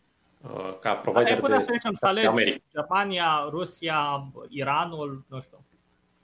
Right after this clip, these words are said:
Speaker 1: Sau chiar America.
Speaker 2: Sau, mă rog, America, destul de departe.
Speaker 1: Da.
Speaker 2: Um, dar da, ai, ai putea.
Speaker 1: America poate să ajungă, după cum se vede,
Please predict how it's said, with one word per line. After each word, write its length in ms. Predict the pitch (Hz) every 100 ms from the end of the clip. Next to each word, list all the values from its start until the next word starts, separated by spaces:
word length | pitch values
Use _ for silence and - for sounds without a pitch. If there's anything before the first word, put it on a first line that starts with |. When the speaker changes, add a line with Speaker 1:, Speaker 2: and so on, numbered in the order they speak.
| _ _
Speaker 1:
Sau 160 | _ 143
chiar 120 | 196
America. 520 | 202 220 143 - - _ _ _ _ _ _ _ _ _ _ _ _ _ _ _ _ _
Speaker 2:
Sau, 320 | - 285 285 -
mă 80 | 277
rog, 160 | 151 175
America, 460 | 220 190 131 131
destul 320 | 147 160 214
de 120 | 208 196
departe. 500 | 202 202 135 - 113 123 135
Speaker 1:
Da. 60 |
Speaker 2:
Um, 680 | 135 135 131 135 135 135 135
dar 180 | 156 156 143
da, 80 |
ai, 260 | 110 147 143 _
ai 180 | - 170
putea. 360 | - 185 104 - _ _ _ _ _ _ -
Speaker 1:
America 420 | 131 151 156 160
poate 240 | 180 180
să 100 | -
ajungă, 260 | 104 101 98
după 240 | 95 -
cum 160 | 104 117
se 140 | 113
vede, 260 | 113 101